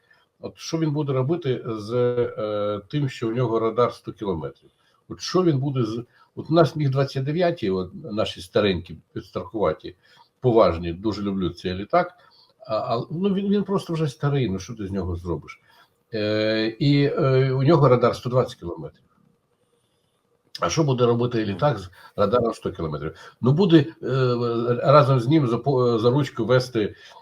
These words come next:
знаєте, такий, е, Паніковський, е, бро-, «Бросьте птицю», да?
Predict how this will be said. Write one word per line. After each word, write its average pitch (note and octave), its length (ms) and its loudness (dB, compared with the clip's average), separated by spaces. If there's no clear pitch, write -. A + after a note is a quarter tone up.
знаєте, G#2 380 0
такий, F#2+ 320 -6
е, G#2+ 140 0
Паніковський, A#2 720 0
е, A2 420 -2
бро-, A2+ 300 0
«Бросьте A#2 400 0
птицю», F2+ 400 -8
да? A2 240 -6